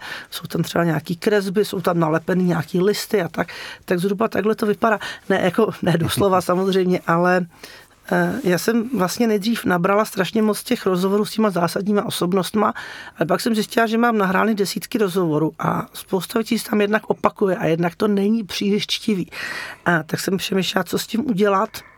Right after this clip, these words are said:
A v podstatě jsem náhodně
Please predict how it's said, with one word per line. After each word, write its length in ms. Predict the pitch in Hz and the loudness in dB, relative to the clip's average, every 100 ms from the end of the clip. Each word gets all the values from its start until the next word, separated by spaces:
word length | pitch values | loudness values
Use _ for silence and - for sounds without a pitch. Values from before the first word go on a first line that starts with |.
| - - - - - _ - | -20 -20 -20 -20 -20 _ 0
A 380 | 180 175 170 165 254 330 - - 226 | 2 2 0 -2 -6 -10 -18 -12 -10
v 100 | - | -4
podstatě 280 | 196 190 | -2 0
jsem 200 | - 214 | 0 2
náhodně 720 | 202 - 180 214 196 214 202 | 2 2 2 0 2 4 2